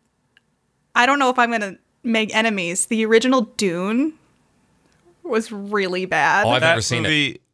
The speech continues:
Speaker 3: that movie is terrible, like, special eff-, yo, I mean, the, the book and everything everyone loves, but that movie, no, don't feel bad about that.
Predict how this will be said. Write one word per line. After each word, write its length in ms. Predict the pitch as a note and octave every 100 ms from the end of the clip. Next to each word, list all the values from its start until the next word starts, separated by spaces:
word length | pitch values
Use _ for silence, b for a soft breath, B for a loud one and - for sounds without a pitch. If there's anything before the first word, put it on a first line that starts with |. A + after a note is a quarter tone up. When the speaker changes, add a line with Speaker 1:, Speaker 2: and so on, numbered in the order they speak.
| -
Speaker 3:
that 240 | B2+ E3
movie 880 | D#3 E3 D#3 D#3 D3 C#3 C3+ B2+ A#2+ -
is 380 | A#2+ A2+ G#2+
terrible, 840 | - C3+ C#3+ C3 C3 B2+ B2 A#2 - _ -
like, 240 | G#2 F#2
special 400 | - A#2 - G#2
eff-, 140 | F#2 -
yo, 280 | A#2 A2+ F2+ -
I 100 | A2+
mean, 220 | B2+ A#2
the, 120 | C3
the 140 | G#2+ A#2+
book 440 | F#2+ D3 B3 -
and 120 | E3
everything 480 | C#3+ C#3 C3 C#3 C3
everyone 360 | B2+ B2 B2+ A#2+
loves, 300 | A#2+ A#2+ A2
but 180 | - A2
that 160 | A#2+ G#2
movie, 360 | A2+ G#2+ G#2+
no, 260 | G#2 G#2 E2+
don't 180 | E2 C#3+
feel 160 | C#3
bad 180 | D#2+ D2
about 240 | C#2+ A#1+ -
that. 200 | C2+